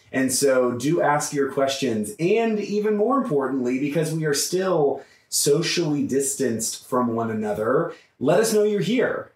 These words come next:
Make a comment in the comment field, either down below or to the side, and let us know that you are here, where you're from, um, if this is your first time joining us,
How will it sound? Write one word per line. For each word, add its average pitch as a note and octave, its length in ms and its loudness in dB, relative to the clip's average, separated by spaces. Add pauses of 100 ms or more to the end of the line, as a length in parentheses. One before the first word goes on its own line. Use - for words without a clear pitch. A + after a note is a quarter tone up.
(160)
Make E3+ 220 2
a F3 100 2
comment F#3 560 0
in D#3+ 140 0
the D#3 80 0
comment E3 420 0
field, C3 300 2
either B2 300 2
down B2 260 0
below D3+ 360 2
or C#3 120 2
to B2 80 -4
the A2+ 80 -4
side, D3 600 2 (340)
and C#3 140 2
let D3+ 140 4
us D#3 180 0
know C#3 280 4
that A#2+ 140 0
you B2 260 0
are A#2+ 140 2
here, C3 460 0
where C#3 340 2
you're B2 180 0
from, D3+ 840 -2 (160)
um, B2 220 0
if B2 80 -4
this D#3 140 0
is C3 80 -2
your A#2 120 0
first - 280 -2
time D3 220 0
joining E3+ 380 0
us, A3+ 440 -2